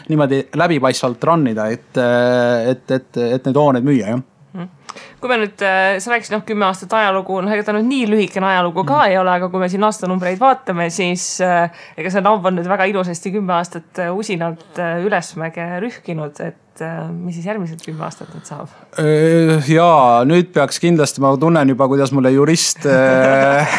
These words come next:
Speaker 1: <laughs> õlale koputab, ütleb, et, äh, minevikus nähtud tootlus ei tähenda midagi tuleviku kohta. Ei, see on kindlasti õigesti öeldud.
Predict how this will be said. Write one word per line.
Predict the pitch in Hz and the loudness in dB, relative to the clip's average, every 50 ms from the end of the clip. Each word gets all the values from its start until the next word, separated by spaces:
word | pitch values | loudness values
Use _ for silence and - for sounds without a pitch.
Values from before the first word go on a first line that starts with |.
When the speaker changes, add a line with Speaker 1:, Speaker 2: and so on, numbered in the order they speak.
| - - | -2 0
Speaker 1:
<laughs> | 170 160 151 151 151 156 185 | 2 2 4 4 4 4 4
õlale | 202 196 175 170 160 147 | 4 4 4 4 4 4
koputab, | 170 170 160 - 175 - - 160 143 151 | 2 2 2 2 0 0 2 0 2 2
ütleb, | 165 160 165 - 156 139 139 | 0 0 2 0 0 2 4
et, | 143 147 143 - _ - | 2 2 0 -2 _ 0
äh, | 151 143 143 143 143 139 135 | 2 4 4 4 4 2 2
minevikus | 147 143 139 151 160 175 180 196 202 - 202 196 190 - - | 2 2 4 4 4 4 4 2 0 2 0 0 2 2 0
nähtud | 151 139 135 - - 143 127 | 0 0 -2 -2 -4 -6 -4
tootlus | - 147 147 160 170 202 196 196 214 220 - 175 | 0 2 2 2 2 2 2 0 0 2 2 2
ei | 151 151 151 | 0 0 2
tähenda | - 147 135 131 151 165 160 | 0 0 0 0 0 0 -2
midagi | 156 156 175 185 185 196 | 0 2 2 2 2 4
tuleviku | 214 226 220 175 147 143 - 151 | 4 4 4 4 4 2 0 0
kohta. | 139 139 135 135 - 151 - - 170 - | -2 -2 -2 -4 -6 -10 -12 -12 -10 -2
Ei, | - 160 156 | 0 0 2
see | 170 170 | 2 2
on | 170 | 2
kindlasti | 170 196 190 160 147 - 160 | 2 2 2 2 0 2 2
õigesti | 170 170 143 127 - 160 | 2 2 2 0 0 2
öeldud. | 160 147 127 117 | 2 2 2 -2